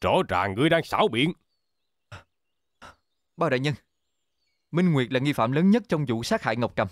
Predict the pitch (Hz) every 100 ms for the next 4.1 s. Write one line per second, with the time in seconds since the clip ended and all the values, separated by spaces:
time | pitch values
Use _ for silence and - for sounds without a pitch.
0 | _ _ _ _ - 185 226 180 139 196
1 | 262 - 127 170 147 226 - 120 127 -
2 | 143 143 147 165 226 - 165 233 190 156
3 | 123 _ _ _ - 117 104 143 180 175